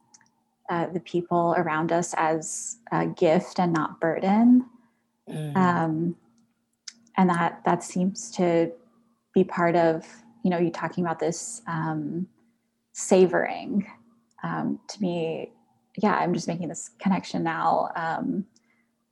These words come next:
Speaker 1: savoring, delighting, noticing allows us to receive, um, our lives as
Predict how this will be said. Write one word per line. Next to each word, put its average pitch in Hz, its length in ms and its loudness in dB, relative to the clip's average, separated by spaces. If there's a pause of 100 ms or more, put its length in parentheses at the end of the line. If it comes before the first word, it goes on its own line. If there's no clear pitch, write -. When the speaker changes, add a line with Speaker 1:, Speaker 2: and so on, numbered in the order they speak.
(300)
Speaker 1:
savoring, 175 920 0
delighting, 165 720 2
noticing 165 960 -4 (220)
allows 170 420 0
us 160 280 -2
to - 120 -4
receive, 165 880 -2 (680)
um, 170 540 -2 (1500)
our 175 160 2
lives 160 400 4
as 165 360 0